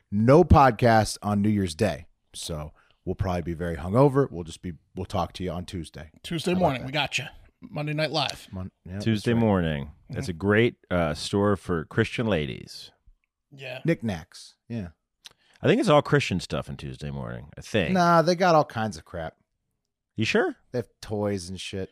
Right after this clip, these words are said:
Speaker 1: Yeah,
Speaker 2: Are you
Speaker 1: they,
Speaker 2: thinking of,
Speaker 1: yeah.
Speaker 2: uh, Hobby Lobby?
Speaker 3: No, I'm thinking of the
Speaker 2: What?
Speaker 3: sh-, the, the, um, the store Tuesday
Speaker 1: Well,
Speaker 3: morning.
Speaker 1: it shut down a long time ago, but they did have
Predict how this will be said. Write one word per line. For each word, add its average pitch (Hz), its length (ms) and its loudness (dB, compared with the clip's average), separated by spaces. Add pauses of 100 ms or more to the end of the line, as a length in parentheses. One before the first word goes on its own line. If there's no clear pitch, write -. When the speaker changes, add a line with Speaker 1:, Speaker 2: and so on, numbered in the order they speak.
(120)
Speaker 1:
Yeah, 92 120 -8
Speaker 2:
Are - 40 -4
you 196 120 -2
Speaker 1:
they, 202 60 -6
Speaker 2:
thinking 226 260 0
of, 151 140 0
Speaker 1:
yeah. 139 60 2
Speaker 2:
uh, 120 380 -2 (640)
Hobby 160 360 -6
Lobby? 117 400 -8 (1080)
Speaker 3:
No, 120 460 6
I'm 113 120 0
thinking 110 240 4
of 95 120 2
the 87 80 -2
Speaker 2:
What? - 20 -6
Speaker 3:
sh-, - 220 -10
the, 92 340 2
the, 90 220 -4
um, 78 340 -4
the 90 140 -8
store 95 440 -2
Tuesday 165 800 -4
Speaker 1:
Well, 160 100 -6
Speaker 3:
morning. 147 200 0
Speaker 1:
it - 20 -6
shut 185 340 2
down 110 320 2
a 92 40 -8
long 95 240 -6
time 107 240 -4
ago, 87 200 -6
but 107 160 -8
they 175 120 6
did 156 240 4
have 127 240 4